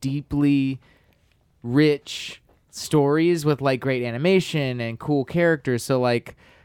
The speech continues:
um, I think that maybe,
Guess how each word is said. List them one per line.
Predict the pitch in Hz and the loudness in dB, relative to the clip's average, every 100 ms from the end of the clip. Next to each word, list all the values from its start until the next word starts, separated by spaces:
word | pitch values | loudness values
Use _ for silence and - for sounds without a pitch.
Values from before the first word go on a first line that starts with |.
| _ | _
um, | 131 123 110 98 92 - _ | -2 0 -2 -4 -10 -16 _
I | 151 208 240 | 0 2 0
think | - 147 135 131 - | -2 -2 -2 -6 -12
that | 135 127 120 - _ _ _ _ _ _ _ _ | -2 2 2 -2 _ _ _ _ _ _ _ _
maybe, | 139 135 147 160 156 160 160 156 147 | -6 -2 0 0 2 0 2 0 -2